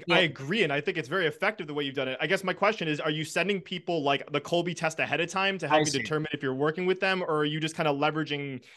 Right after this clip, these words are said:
Speaker 1: <laughs>
Speaker 2: your pattern recognition to determine what their quick start level is? <laughs>
Speaker 1: Okay. Okay.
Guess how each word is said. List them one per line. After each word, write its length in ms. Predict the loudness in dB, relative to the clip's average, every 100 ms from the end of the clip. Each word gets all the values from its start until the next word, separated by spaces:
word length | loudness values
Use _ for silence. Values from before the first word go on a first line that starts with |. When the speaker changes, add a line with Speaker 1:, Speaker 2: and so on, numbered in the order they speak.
| -2
Speaker 1:
<laughs> 220 | 2 4
Speaker 2:
your 200 | 6 6
pattern 340 | 4 2 4
recognition 500 | 4 2 2 0 0
to 60 | -2
determine 400 | -2 0 0 0
what 180 | 0 0
their 260 | 0 0 -2
quick 220 | -6 -4
start 180 | -4 0
level 220 | 0 2
is? 340 | 0 0 0 2
<laughs> 260 | 4 4
Speaker 1:
Okay. 360 | 2 2 0 -2 -4 -2
Okay. 360 | 0 0 -4